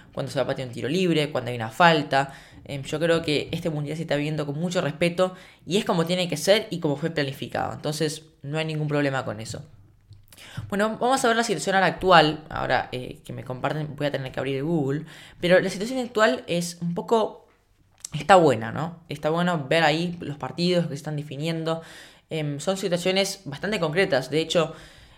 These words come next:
em, en el grupo, creo que es el H, que está Argentina, em, se hace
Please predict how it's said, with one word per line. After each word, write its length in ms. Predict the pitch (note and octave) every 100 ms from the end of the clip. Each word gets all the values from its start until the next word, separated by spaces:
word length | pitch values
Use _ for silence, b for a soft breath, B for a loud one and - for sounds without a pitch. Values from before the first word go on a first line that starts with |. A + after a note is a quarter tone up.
| -
em, 280 | D#3 D3 C#3
en 140 | - D3+
el 100 | C#3
grupo, 440 | D3+ E3+ E3+ D3+ D3
creo 160 | D#3+
que 60 | D3
es 100 | D3
el 100 | D#3+
H, 240 | D#3+ D3+
que 60 | B2+
está 400 | C#3 C3+ G2+ -
Argentina, 600 | - C#3 C3+ D#3 D#3+ F3+ B B - _ - - - - - -
em, 360 | C3+ B2+ B2 A#2+ A#2+ B B B
se 140 | -
hace 420 | E3+ D#3 - -